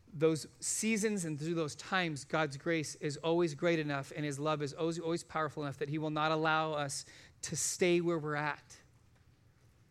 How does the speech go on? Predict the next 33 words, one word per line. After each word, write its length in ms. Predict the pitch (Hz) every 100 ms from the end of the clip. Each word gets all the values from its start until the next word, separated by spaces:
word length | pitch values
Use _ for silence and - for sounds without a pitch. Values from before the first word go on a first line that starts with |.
| - - -
So 120 | -
I'm 80 | 196
gonna 160 | 247
pray 280 | 190 - 214
in 40 | 208
a 60 |
moment, 480 | 170 175 175 151 156 -
and 180 | 165 156
what 140 | 185
I'm 80 | 208
gonna 160 | 185
pray 260 | 147 - 185
for 300 | 175 156 151
is 100 | 139
I'm 140 | 160
gonna 160 | 180 165
ask 300 | 156 160 -
that 100 | 165
you 140 | 160 160
do 100 | 160
something 400 | - 156 160 151
that, 220 | 147 160
that 120 | 156
may 140 | 165
be 100 | 165
difficult 520 | 151 160 151 165 160 151
right 160 | 147
now, 160 | 151 143
but 120 | 151
I'm 120 | 170
gonna 140 | 180 156
ask 340 | 151 160 -
us 180 | 143